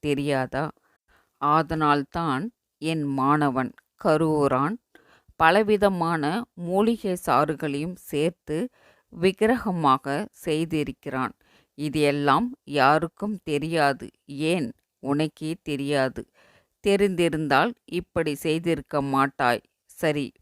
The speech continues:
போனது போகட்டும். இந்தா, நீ தந்த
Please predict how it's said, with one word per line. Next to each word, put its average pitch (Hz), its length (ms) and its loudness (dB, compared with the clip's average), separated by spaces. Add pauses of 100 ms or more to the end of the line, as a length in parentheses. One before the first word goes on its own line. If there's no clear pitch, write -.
போனது 160 600 2
போகட்டும். 156 680 -4 (460)
இந்தா, 160 480 0 (140)
நீ 160 360 -2
தந்த 156 520 0